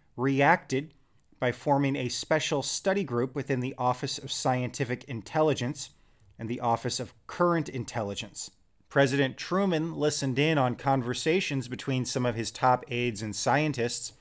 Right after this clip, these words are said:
about the U F Os. And by nineteen fifty-three, at Truman's request,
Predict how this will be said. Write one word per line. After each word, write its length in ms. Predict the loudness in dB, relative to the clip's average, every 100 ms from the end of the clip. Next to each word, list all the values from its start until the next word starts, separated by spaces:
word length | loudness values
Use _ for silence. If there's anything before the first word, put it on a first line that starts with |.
| _ _ _ _
about 440 | -8 0 0 0 -4 _ _ _
the 100 | -6
U 400 | -6 -4 -2 0
F 160 | 0 0
Os. 320 | -2 -2 -4 -12 _ _ _ _ -2
And 160 | 2
by 160 | 6 6
nineteen 480 | 6 2 0 -2 -2
fifty-three, 960 | 0 -2 -2 -6 -6 -4 -2 -2 -4 -6
at 180 | -6
Truman's 520 | -6 -4 -2 0 -2 -2
request, 640 | -6 2 4 4 2